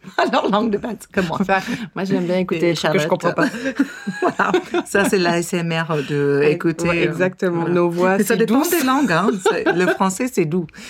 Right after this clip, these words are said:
Speaker 1: J'écouterai pas certaines langues pour m'endormir. Par exemple, l'allemand, ça me donnait
Speaker 2: Je
Speaker 1: moins envie.
Speaker 2: Oui, c'est sûr.
Speaker 1: La Verfassade.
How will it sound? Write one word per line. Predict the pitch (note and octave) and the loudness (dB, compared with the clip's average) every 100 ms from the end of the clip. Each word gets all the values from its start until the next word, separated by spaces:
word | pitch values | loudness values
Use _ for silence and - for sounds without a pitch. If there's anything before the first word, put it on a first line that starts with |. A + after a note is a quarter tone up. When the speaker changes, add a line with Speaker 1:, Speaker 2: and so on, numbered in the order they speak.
| - E3 | -18 -10
Speaker 1:
J'écouterai | - E3 - - F#3 | -2 -2 -4 -4 -2
pas | F#3+ G3+ F#3 | 2 2 2
certaines | D#3 E3+ - E3 | 0 -4 -2 -2
langues | D#3 F#3 F3 D3 | -2 -2 -2 -4
pour | - D#3 | -2 -2
m'endormir. | D#3 D#3+ E3+ D3 F3+ | -2 -2 -2 -4 -6
Par | D3 | -4
exemple, | C#3 D3+ D3+ | -4 0 2
l'allemand, | D#3+ E3 D#3+ G#3 G3+ - | 2 4 2 2 0 -2
ça | D3+ E3+ | -2 0
me | |
donnait | F#3+ G3 E3 | 2 0 2
Speaker 2:
Je | |
Speaker 1:
moins | F3+ G3 | 2 2
envie. | F#3 F3+ F#3 - - | 2 0 -4 -6 -4
Speaker 2:
Oui, | G3 G3+ G#3+ | 0 2 2
c'est | G3 | 0
sûr. | - | 0
Speaker 1:
La | A3+ | 0
Verfassade. | C4 B3 A3 G#3+ G#3+ G3 | -2 -4 -4 -2 -2 -2